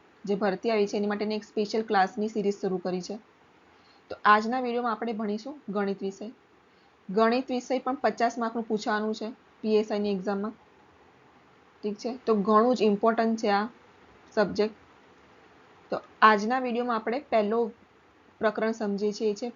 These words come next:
નફો ખોટ, profit and loss-નું. તો શરૂ કરીએ આ પ્રકરણ પહેલા એના સૂત્રોથી. તો જુઓ, આ બેઝિક સૂત્રો છે, સ્કૂલ વખતમાં આપણે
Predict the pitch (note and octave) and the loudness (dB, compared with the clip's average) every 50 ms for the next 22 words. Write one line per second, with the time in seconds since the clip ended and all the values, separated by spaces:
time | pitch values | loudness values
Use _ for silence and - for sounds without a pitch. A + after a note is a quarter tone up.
0 | _ _ _ _ _ - G3+ G3+ - A3+ G#3 G#3 - A3+ B3+ - - _ _ _ | _ _ _ _ _ -6 -6 -4 -2 -4 -4 -2 -2 -4 -4 -4 -10 _ _ _
1 | _ _ - G3 F#3+ F#3+ - A3 F3 G3 G3+ A3+ C#4 - _ _ _ F#3 F3 B2+ | _ _ -4 -2 -2 -2 -4 -6 -4 -4 -6 -6 -10 -12 _ _ _ -6 -6 -6
2 | G#2+ - - F3 - A3+ - _ _ _ _ _ _ _ _ _ _ _ _ _ | -8 -10 -14 -16 -16 -16 -20 _ _ _ _ _ _ _ _ _ _ _ _ _
3 | _ _ _ _ _ _ _ _ _ _ _ - G#3 G#3 - - A#3 A3+ A3+ B3 | _ _ _ _ _ _ _ _ _ _ _ -4 -4 -4 0 2 4 4 4 4
4 | B3 - G#3 G3 G3+ G3+ G3 G3+ G3+ - G3+ F#3+ - G3+ G#3 D#4 - - - - | 4 2 2 4 4 4 4 2 2 -2 -4 -2 -2 -4 -6 -6 -8 -14 -20 -20
5 | - - - - - _ - - - - _ - - - - - - - _ - | -20 -20 -20 -20 -20 _ -20 -20 -20 -20 _ -20 -20 -20 -20 -20 -20 -20 _ -20
6 | - - - - - - - - - G3 F#3+ F#3+ G3 G3 G#3 A#3+ - B3+ G#3+ - | -20 -20 -20 -20 -20 -20 -12 -2 0 2 2 4 2 2 0 0 -2 -2 -2 0
7 | G#3+ F#3+ F3+ F3 - D#3+ G3 - - - - - - - - - - - - - | 0 -2 -2 -2 -6 -10 -10 -12 -16 -20 -20 -20 -20 -20 -20 -20 -20 -20 -20 -20
8 | - - - - - - - - - - _ _ _ _ _ _ _ _ _ _ | -20 -20 -20 -20 -20 -20 -20 -20 -20 -20 _ _ _ _ _ _ _ _ _ _
9 | _ _ _ _ _ _ _ _ _ _ _ _ _ _ _ _ _ _ _ _ | _ _ _ _ _ _ _ _ _ _ _ _ _ _ _ _ _ _ _ _
10 | _ _ _ _ _ _ _ _ _ _ _ A3 G3+ F#3 F#3+ F#3 - - G3+ G#3 | _ _ _ _ _ _ _ _ _ _ _ -8 -4 -4 -2 -2 -2 0 2 4
11 | A#3+ A#3+ A#3 A#3 A#3 C#4+ C#4 - - C4 - - A#3+ A#3 A#3+ - C#4 D4+ D4+ - | 4 6 4 4 4 0 -2 0 0 0 2 4 4 4 4 2 -4 -6 -6 -12
12 | - - - - - - - - - - - - - - - - - B3 B3 B3 | -20 -20 -20 -20 -20 -20 -20 -20 -20 -20 -20 -20 -20 -20 -10 -2 0 2 4 4
13 | B3 A#3 A#3 A#3 A#3 - - B3 A#3 G#3 A#3+ A#3 A3+ A3+ A#3 A3+ | 6 6 6 4 4 -4 -6 -6 -4 -2 -4 -4 -2 -2 -2 -4